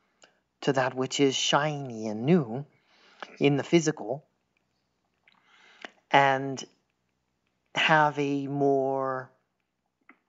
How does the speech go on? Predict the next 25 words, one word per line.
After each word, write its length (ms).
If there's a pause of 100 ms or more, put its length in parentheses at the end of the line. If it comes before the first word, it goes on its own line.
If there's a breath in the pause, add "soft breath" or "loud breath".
(100)
unpleasant 720
experience 760
of 140
the 80
shift. 500 (1400)
So 160
that 220
is 160
what 240
you 80
are 120
really 320
shifting, 480 (680)
is 240 (240)
how 520
you 240
are 380 (920 soft breath)
making 600
this 280
transition 920 (300)
for 300
yourself 640 (480 soft breath)
and 260
making 340
it 160